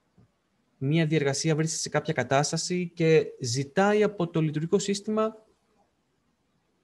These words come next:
κάποιες υπηρεσίες. Η διαχείριση διεργασιών είναι πολύ σημαντικό κεφάλαιο, γι' αυτό και θα συνεχίσουμε σε επόμενες εβδομάδες, όπως την τέταρτη εβδομάδα,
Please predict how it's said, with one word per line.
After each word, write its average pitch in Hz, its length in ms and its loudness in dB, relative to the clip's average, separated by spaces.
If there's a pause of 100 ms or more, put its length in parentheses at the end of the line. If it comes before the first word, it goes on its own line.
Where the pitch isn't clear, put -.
(960)
κάποιες 165 380 -4
υπηρεσίες. 196 720 0 (3000)
Η 147 80 -2
διαχείριση 214 480 0
διεργασιών 165 480 2
είναι 196 140 2
πολύ 170 280 0
σημαντικό 131 360 -6
κεφάλαιο, 107 460 -4
γι' 143 120 -4
αυτό 156 320 -4
και 139 300 -4
θα 117 460 -4 (1300)
συνεχίσουμε 165 580 -2
σε 156 160 -2
επόμενες 131 420 0
εβδομάδες, 104 560 -2
όπως 117 200 -6
την 110 100 -10
τέταρτη 123 320 -4
εβδομάδα, 113 600 -4